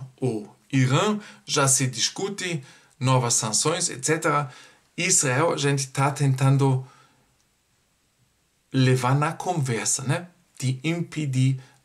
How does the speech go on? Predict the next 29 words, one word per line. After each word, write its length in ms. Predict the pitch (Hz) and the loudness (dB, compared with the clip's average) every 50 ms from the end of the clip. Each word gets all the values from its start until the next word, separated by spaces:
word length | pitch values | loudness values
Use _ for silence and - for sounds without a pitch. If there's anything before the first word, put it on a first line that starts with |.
| _ | _
na 180 | - 113 113 110 | -12 -10 -10 -10
conversa, 580 | - - - 151 151 135 - - - - - 135 | -10 -8 -8 -6 -6 -6 -8 -8 -8 -8 -8 -8
gente. 360 | - 135 135 - - - _ - | -10 -12 -14 -18 -20 -20 _ -20
É. 200 | - - - - _ _ _ _ _ _ - - - - - _ _ _ _ _ _ | -18 -18 -18 -20 _ _ _ _ _ _ -20 -20 -20 -20 -20 _ _ _ _ _ _
O 40 | - | -2
que 160 | - 302 320 | 0 2 2
que 60 | 311 | 4
vocês 360 | 294 240 - - 240 220 - | 4 4 4 4 2 2 2
pensam? 380 | - - 175 147 135 131 131 131 | 2 2 2 2 4 4 4 2
Vocês 320 | 131 135 131 143 131 131 | 2 2 2 0 0 0
acham 260 | 139 143 135 - 151 | 0 0 0 0 0
isso 200 | 143 131 - 131 | 0 0 -2 -2
certo? 340 | 127 - 165 165 165 170 151 | 0 2 2 2 2 0 -2
Vocês 320 | 135 131 127 - 117 - - | -2 -2 -2 -2 -2 -2 -2
acham 300 | 117 123 - - 123 117 | -2 -2 -2 -2 -2 -2
isso 220 | 110 - - - - | -4 -4 -4 -4 -6
errado? 760 | 90 113 104 98 - 104 120 139 151 151 147 151 151 139 131 - - - - - - - - - - _ _ _ _ _ | -6 -6 -6 -6 -4 -2 0 0 2 2 0 -2 -2 -2 -6 -10 -16 -20 -20 -20 -20 -20 -20 -20 -20 _ _ _ _ _
Eu 340 | - 160 175 180 170 143 127 - - - _ _ _ _ _ _ _ _ | 2 4 4 4 4 2 0 -2 -8 -16 _ _ _ _ _ _ _ _
tô 320 | - 160 156 147 135 127 131 - - _ _ _ _ _ _ _ _ _ _ | 0 2 4 4 4 2 0 -4 -12 _ _ _ _ _ _ _ _ _ _
meio 240 | 143 147 160 156 135 | 0 0 2 2 0
pra 140 | 127 127 120 | 0 -2 0
lá, 260 | 127 135 139 135 127 127 | 2 2 2 2 0 0
meio 220 | 123 131 131 127 | 2 2 2 2
pra 160 | 127 120 107 | 2 -2 -6
cá, 400 | - - 131 131 139 139 131 131 - - - _ _ _ _ _ | -6 -2 0 2 2 2 0 -2 -6 -14 -20 _ _ _ _ _
né? 320 | - 113 117 127 131 131 127 - - _ _ _ _ - - - _ _ _ _ _ _ _ | -8 -2 0 2 2 2 0 -4 -10 _ _ _ _ -20 -20 -20 _ _ _ _ _ _ _
E, 500 | 120 117 120 120 117 117 117 117 113 110 104 - _ _ _ _ _ _ _ _ _ _ _ _ _ - _ _ _ _ _ _ _ _ _ _ _ _ - - - - | -6 -4 -4 -2 -2 -2 -2 -2 -4 -6 -10 -14 _ _ _ _ _ _ _ _ _ _ _ _ _ -20 _ _ _ _ _ _ _ _ _ _ _ _ -20 -20 -14 -4
pois 260 | - 143 147 143 135 - | 0 0 0 2 0 -2
é. 100 | - | -6